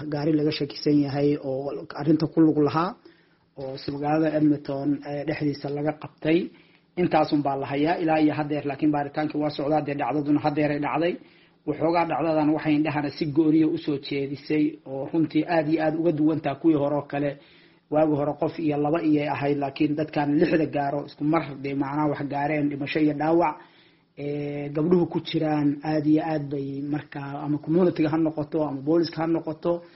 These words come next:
ee, ama xataa media iyo warbaahinta ha noqote, si gooni yahay maaragtay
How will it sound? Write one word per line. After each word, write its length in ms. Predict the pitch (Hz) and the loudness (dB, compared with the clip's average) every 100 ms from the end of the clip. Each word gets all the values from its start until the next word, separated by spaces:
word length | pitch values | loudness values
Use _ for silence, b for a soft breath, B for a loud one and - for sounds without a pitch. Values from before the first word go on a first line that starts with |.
| B B B - | B B B -8
ee, 300 | 143 139 143 | -6 -2 -2
ama 200 | 160 160 | 2 2
xataa 580 | 151 175 - 165 151 143 | 2 -2 2 2 2 2
media 580 | 151 165 165 160 151 147 | 4 4 4 4 2 0
iyo 120 | 147 | 0
warbaahinta 500 | 151 139 143 170 160 | 0 -2 0 2 2
ha 100 | 147 | 2
noqote, 460 | 151 147 139 - 135 | 2 2 -2 -4 -6
si 140 | - | -2
gooni 360 | 151 143 160 165 | 0 2 4 4
yahay 400 | 156 123 127 123 | 4 0 -6 -6
maaragtay 560 | 127 139 127 127 135 123 | -6 -6 -6 -10 -10 -8